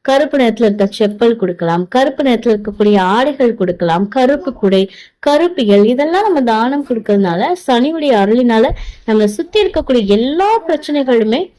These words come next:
நமக்கு ஒரு வந்து முடிவு கொடுக்கும். அதே மாதிரி உணவு தானம் கொடுக்கலாம். பசு, இந்த மாதிரி வாயில்லா ஜீவன்களுக்கு, காகம், நாய், இதுக்கெல்லாம் உணவு கொடுத்தீங்க அப்படின்னா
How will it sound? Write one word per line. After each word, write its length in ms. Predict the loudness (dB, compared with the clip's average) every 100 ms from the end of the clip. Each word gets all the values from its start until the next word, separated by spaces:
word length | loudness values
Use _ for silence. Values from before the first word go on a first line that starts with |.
| _
நமக்கு 320 | -2 0 0
ஒரு 140 | -2 -2
வந்து 320 | -2 -2 0
முடிவு 360 | 0 2 0
கொடுக்கும். 380 | -4 -8 -10 -20 -20 _ _ _ -20 _
அதே 300 | -2 0 0
மாதிரி 320 | 0 0 -2
உணவு 440 | -2 0 2 2 0
தானம் 380 | 0 2 0
கொடுக்கலாம். 420 | -2 -6 -6 -8 -10 _ -20 -6
பசு, 400 | -2 -2 0 0 0 -4 _ -20 -18
இந்த 160 | -12
மாதிரி 380 | -4 -2 -2 -2
வாயில்லா 560 | -2 0 0 0 0 -2
ஜீவன்களுக்கு, 960 | -2 -2 2 2 0 -2 -4 -2 -6 -4
காகம், 560 | 0 0 0 -2 -4 -4 -10 _ _ _
நாய், 440 | 2 2 2 0 -2
இதுக்கெல்லாம் 500 | -6 0 0 2 0
உணவு 360 | 0 0 -2 -2
கொடுத்தீங்க 400 | -4 0 2 2
அப்படின்னா 400 | 0 -4 -4